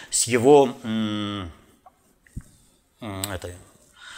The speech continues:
э, стратегией шёлкового пути.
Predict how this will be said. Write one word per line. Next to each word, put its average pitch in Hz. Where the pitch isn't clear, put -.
э, 95
стратегией 127
шёлкового 120
пути. 95